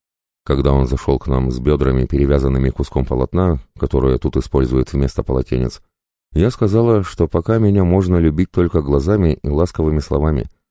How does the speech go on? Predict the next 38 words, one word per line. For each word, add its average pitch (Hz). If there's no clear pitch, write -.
а 76
в 78
отношении 82
всего 69
прочего 120
нет 95
ничего 73
невозможного. 60
И 131
все 76
об 64
этом. 60
Могу 101
только 113
сказать, 123
что -
я 104
сама 110
не 90
позволила 87
себе 80
ничего 82
лишнего, 85
зато 64
мои 76
нареченные 69
сестры 107
оторвались 95
во 87
всю 85
мощь 90
своего 76
первобытного 71
темперамента, 87
а 80
особенно 113
отличилась 85
Нилаэ. 64